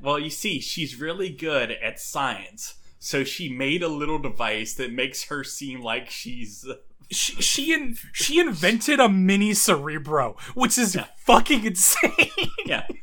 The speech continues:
Speaker 1: and a Cerebro that specifically will make her, uh, like, her bio scan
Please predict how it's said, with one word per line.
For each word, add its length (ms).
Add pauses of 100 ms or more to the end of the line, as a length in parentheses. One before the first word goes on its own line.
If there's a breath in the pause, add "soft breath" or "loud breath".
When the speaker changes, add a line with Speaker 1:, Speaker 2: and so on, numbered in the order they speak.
(580 loud breath)
Speaker 1:
and 120
a 60
Cerebro 560
that 100
specifically 680
will 160
make 240
her, 500
uh, 60
like, 380
her 320
bio 540
scan 680